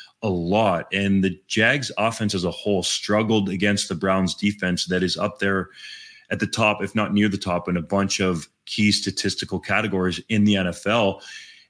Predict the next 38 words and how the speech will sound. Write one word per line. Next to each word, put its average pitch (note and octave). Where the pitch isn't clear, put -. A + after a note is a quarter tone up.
And A2+
they A2+
scored, A#2
you A2+
know, G2+
a F#2+
couple A#2+
of G2+
their F#2+
touchdowns G#2
off G#2+
of F#2
turnovers. -
That A2
was G2+
really G#2+
the F2
key A2
for A2+
this F#2
Jags F2+
offense. E2+
So G2
they're A2+
gonna D#3
have -
to G#2+
be G2
much G#2
better G2+
this G2+
week F#2
against F#2
a F#2+
Ravens F#2+
defense G2
that F#2+
is F2+